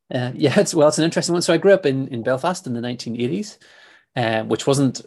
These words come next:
uh, the most fun place to be. Uh, you know, it was kind of in the, in the middle of the conflict and very kind of insular, and everything kind of dominated by this kind of division between Protestants and Catholics and kind of, you know, all of, all of that. Um, but, you know, when I kind of started in university, I,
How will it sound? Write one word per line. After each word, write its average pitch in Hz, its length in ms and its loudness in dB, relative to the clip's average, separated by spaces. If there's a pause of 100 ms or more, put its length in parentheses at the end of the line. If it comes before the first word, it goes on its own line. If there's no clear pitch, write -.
uh, 131 140 -4 (140)
the 120 100 -4
most 131 220 -2
fun 139 220 0
place 151 200 -6
to 139 100 -6
be. 180 220 -2 (140)
Uh, 113 240 -8
you 113 80 -8
know, 110 60 -10
it - 20 -12
was 101 160 -10
kind 107 120 -8
of 107 60 -6
in 107 80 -6
the, 113 80 -8
in 110 60 -4
the 107 80 -6
middle 110 220 -4
of 101 120 -6
the 101 200 -4
conflict - 460 -8
and 113 80 -6
very 104 220 0
kind 110 160 -6
of - 140 -10 (500)
insular, 143 380 2
and 117 160 2
everything 110 320 -6
kind 104 160 -8
of - 180 -14 (400)
dominated 117 520 0
by 110 100 0
this 107 160 -4
kind - 160 -8
of 101 100 -12
division 107 500 -2
between 101 440 -10
Protestants - 600 -10
and 104 100 -12
Catholics - 540 -12
and 98 180 -10
kind - 160 -16
of, 110 240 -18
you 131 260 -14
know, 107 280 -12
all 107 200 0
of, 101 280 -10
all 117 120 -4
of 104 100 -6
that. 104 260 -4 (500)
Um, 110 480 -2 (880)
but, 127 280 2
you 156 140 0
know, 135 320 2
when 139 180 2
I 127 120 2
kind 135 160 -4
of 127 80 -2
started 139 320 2
in 110 120 -2
university, 113 480 -4
I, 110 80 -2